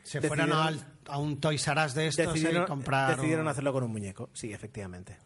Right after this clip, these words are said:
Speaker 1: Una pena, pero bueno, igualmente eso no tiene que eclipsar, pero era el, la anécdota de la
Speaker 2: Por
Speaker 1: película.
Speaker 2: supuesto. Así que, bueno,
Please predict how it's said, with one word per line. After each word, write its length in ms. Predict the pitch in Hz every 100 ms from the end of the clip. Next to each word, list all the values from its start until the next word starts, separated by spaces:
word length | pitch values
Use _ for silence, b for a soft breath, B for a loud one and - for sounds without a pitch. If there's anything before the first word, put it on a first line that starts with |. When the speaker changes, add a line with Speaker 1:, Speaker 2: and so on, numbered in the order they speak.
| -
Speaker 1:
Una 180 | 117 107
pena, 260 | 104 85 - -
pero 180 | 123 104
bueno, 220 | 104 90 92 147
igualmente 600 | 143 147 160 165 139 170
eso 220 | 135 165
no 200 | 147 139
tiene 260 | 135 131 123
que 200 | 131 123
eclipsar, 500 | 127 135 - 151 143
pero 280 | 151 135
era 380 | 127 131 139 135
el, 320 | 139 135 123 113 107 113 123
la 100 | 120
anécdota 460 | 117 113 123 120
de 80 | 110
la 120 | 92
Speaker 2:
Por 100 | 92
Speaker 1:
película. 260 | 98 90 90
Speaker 2:
supuesto. 260 | - B B B B B B -
Así 140 | -
que, 160 | 170 208
bueno, 240 | 165 165